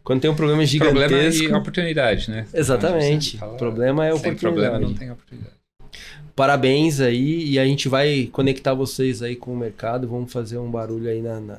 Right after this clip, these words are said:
Speaker 1: na, nas mídias. Pessoal, muito obrigado por participar do nosso episódio do Rural Ventures. Peço pra que nos sigam no rural ponto ventures no Instagram. E toda quinta-feira, às sete e quarenta e cinco da manhã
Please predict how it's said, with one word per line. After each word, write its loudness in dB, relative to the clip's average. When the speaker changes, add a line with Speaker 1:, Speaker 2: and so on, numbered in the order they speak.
Speaker 1:
na, -12
nas -8
mídias. -6
Pessoal, -2
muito 4
obrigado 2
por -12
participar -2
do 0
nosso -2
episódio -2
do -2
Rural 0
Ventures. 0
Peço 2
pra 0
que 0
nos 2
sigam 2
no 4
rural 4
ponto 0
ventures 0
no 2
Instagram. 0
E -4
toda 2
quinta-feira, 2
às 0
sete 2
e -10
quarenta 2
e 4
cinco 0
da 4
manhã 4